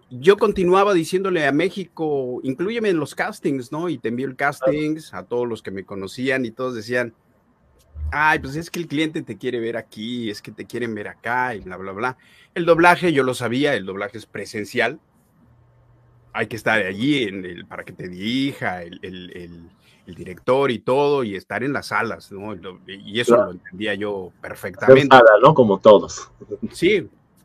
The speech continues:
Speaker 1: Pero de todos modos, yo contaba con, con Pro Tools y había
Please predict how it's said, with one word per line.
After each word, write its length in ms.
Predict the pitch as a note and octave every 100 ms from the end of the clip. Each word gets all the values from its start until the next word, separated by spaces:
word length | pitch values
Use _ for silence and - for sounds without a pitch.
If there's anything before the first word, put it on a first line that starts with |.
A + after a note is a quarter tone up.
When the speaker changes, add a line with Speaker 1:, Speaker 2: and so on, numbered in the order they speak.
| _ _ _ _ _ _ _ - -
Speaker 1:
Pero 140 | C3+ C3+
de 60 |
todos 280 | A#2+ E3 F#3+
modos, 340 | G3+ D#3 D#3 D3+
yo 120 | C3+
contaba 440 | B2+ B2 A#2+ A#2+
con, 320 | A#2 G#2 G2 -
con 220 | G2 F#2
Pro 180 | G2 F#2+
Tools 400 | A#2+ C3+ C#3 -
y 180 | A#2 B2
había 360 | B2+ F3+ F#3